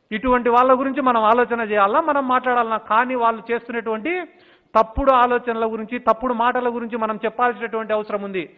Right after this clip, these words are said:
ఈ రోజు ఒకటే మాట చెప్తున్నా, సిమెంట్స్ కంపెనీతో వాళ్ళు చేసుకునే ఒప్పందం పైన ఇప్పటికే అరెస్టులు జరిగినాయి.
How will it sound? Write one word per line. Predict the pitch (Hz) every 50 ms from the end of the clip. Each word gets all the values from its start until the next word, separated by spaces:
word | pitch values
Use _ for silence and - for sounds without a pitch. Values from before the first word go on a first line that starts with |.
| _ _ _ _ _ 185
ఈ | 208 233 233
రోజు | 247 269 285 277 262
ఒకటే | 240 240 262 262 277 285
మాట | 269 254 254 262 262 254 247
చెప్తున్నా, | 240 - - 240 240 233 208 - - - - - _ _ _ _ _ -
సిమెంట్స్ | 233 247 254 277 294 285 285 -
కంపెనీతో | - - 247 247 233 254 262 254 269 262 262 269 254
వాళ్ళు | 240 240 240 254 247 240 - - 247
చేసుకునే | 254 254 - 254 254 240 254
ఒప్పందం | 240 233 233 233 - 262 254 254 254 247 240
పైన | 202 240 247 254 262 254 233 185 - - - - - -
ఇప్పటికే | 208 214 - - 269 254 269 240 277
అరెస్టులు | 269 233 240 254 254 254 - 254
జరిగినాయి. | 220 208 240 240 233 240 247 247 220 190